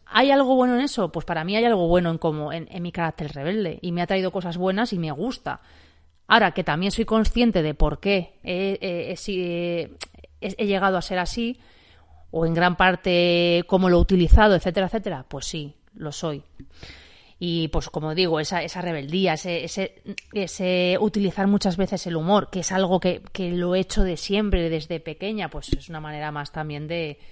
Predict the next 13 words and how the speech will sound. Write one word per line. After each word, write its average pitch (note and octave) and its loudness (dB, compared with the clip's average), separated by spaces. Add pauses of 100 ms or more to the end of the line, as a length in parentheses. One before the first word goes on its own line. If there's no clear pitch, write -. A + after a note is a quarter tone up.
(220)
de, C#3 -10
de, B2+ -12
de, A#2+ -16
pues C#3+ -18
eso, D3 -14
de, D#3 -14 (260)
de - -16
ganarte D3+ -10
la D#3+ 2
atención E3+ -2
de E3 -4
los C3+ -4
demás. D3+ -4